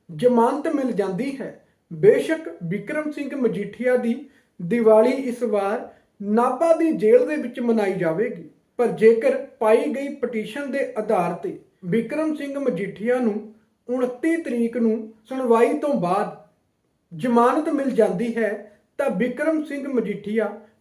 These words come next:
ਭਗਵੰਤ ਮਾਨ ਦਾ ਜੀਣਾ ਵੀ ਔਖਾ ਕਰ ਸਕਦੇ ਹਨ। ਕਿਉਂਕਿ ਦੋਸਤੋ, ਦੋ ਹਜ਼ਾਰ ਸਤਾਈ ਦੀਆਂ ਵਿਧਾਨ ਸਭਾ ਦੀਆਂ ਚੋਣਾਂ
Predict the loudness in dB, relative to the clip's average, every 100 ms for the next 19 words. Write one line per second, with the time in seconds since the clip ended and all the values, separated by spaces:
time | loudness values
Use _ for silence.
0 | _ -4 -2 0 2 2 2 2 2 2
1 | 0 -2 -2 -2 -2 0 -2 -6 -12 _
2 | _ 4 4 4 -2 -2 -2 -4 -8 -6
3 | -6 -6 -8 -16 _ _ _ _ -10 -8
4 | -2 0 4 4 4 -2 -8 -6 4 6
5 | 6 0 0 0 -2 -6 0 0 0 -6
6 | -8 -12 _ _ _ -10 -8 0 2 2
7 | -2 -2 -4 -2 -4 -2 -2 -2 -6 -6